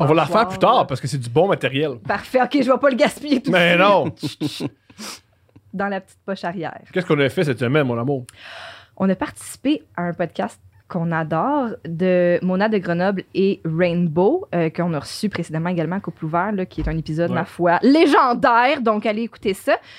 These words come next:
Speaker 2: Mais on a participé à leur podcast qui s'intitule « Entre deux lèvres ». On a filmé ça devant public au Cabaret Mado.
Speaker 1: Ouais.
Speaker 2: Et nous étions, pour l'occasion, euh,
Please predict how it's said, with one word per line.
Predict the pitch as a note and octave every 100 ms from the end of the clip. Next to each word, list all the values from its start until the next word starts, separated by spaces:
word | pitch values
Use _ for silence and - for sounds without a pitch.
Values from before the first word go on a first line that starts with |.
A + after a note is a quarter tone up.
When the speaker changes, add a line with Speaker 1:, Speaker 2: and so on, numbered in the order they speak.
| -
Speaker 2:
Mais | F#3+ G3+ G3+
on | G3
a | G3
participé | F#3+ - F#3
à |
leur | B3+ F#3
podcast | - F#3 - A#3 -
qui | -
s'intitule « | G#3 - A3 G#3+
Entre | A#3 C#4+
deux | G3+
lèvres ». | F3+ E3+ F#3+ G#3+ F3
On | F3
a | F3
filmé | F3 F#3+ F3
ça | G#3+
devant | G3 A3 B3
public | C4 G3+ A3 A3+
au |
Cabaret | E3+ G#3+ G#3+ G3+ A3+
Mado. | G3 D#3+ F#3+ A#3+ -
Speaker 1:
Ouais. | F#3 - _ - -
Speaker 2:
Et |
nous | G3+ G3
étions, | F3+ - A3+
pour | - D#4+
l'occasion, | B3+ - F3 F#3 F#3 F#3+ B3 - _ _ _ _ _
euh, | F3+ F3